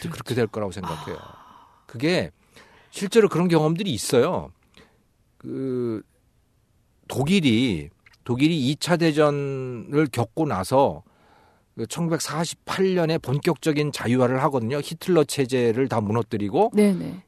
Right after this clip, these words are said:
Speaker 2: 본격적인 경제 자유화를 하는데 그때 경제 성장률이 연간 십팔 퍼센트, 십구 퍼센트 막 이럽니다.
Speaker 1: 네.
Speaker 2: 그, 그것을 우리는 라인강의 기적이라고 부르거든요. 그래서
Speaker 1: 네.
Speaker 2: 지금 독일이라고 하는 나라가 만들어진 건데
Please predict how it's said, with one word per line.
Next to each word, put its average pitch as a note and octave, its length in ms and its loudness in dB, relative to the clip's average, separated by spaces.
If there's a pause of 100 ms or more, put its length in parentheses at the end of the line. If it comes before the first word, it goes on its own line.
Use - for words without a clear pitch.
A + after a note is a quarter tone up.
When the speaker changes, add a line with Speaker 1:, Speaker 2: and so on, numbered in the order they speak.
(160)
Speaker 2:
본격적인 C#3 580 -2
경제 C3+ 300 4
자유화를 B2+ 440 4
하는데 C3+ 580 2 (520)
그때 F3 840 4 (340)
경제 C#3 240 -2
성장률이 D3+ 800 0 (300)
연간 B2+ 500 0
십팔 - 640 -4
퍼센트, D#3+ 480 0
십구 D#3+ 280 -4
퍼센트 C3+ 380 0
막 C3+ 180 2
이럽니다. B2+ 640 2
Speaker 1:
네. F#3 640 0 (840)
Speaker 2:
그, F3+ 320 8
그것을 D#3 340 2
우리는 C#3+ 360 2
라인강의 D3 580 4
기적이라고 A2 720 4
부르거든요. F#2+ 640 0
그래서 B2 240 0
Speaker 1:
네. F#2+ 40 -4
Speaker 2:
지금 G#2 280 -4
독일이라고 F#2+ 800 -4
하는 F#2 180 -4
나라가 F2 260 -6
만들어진 F2 520 -8
건데 D#2+ 440 -8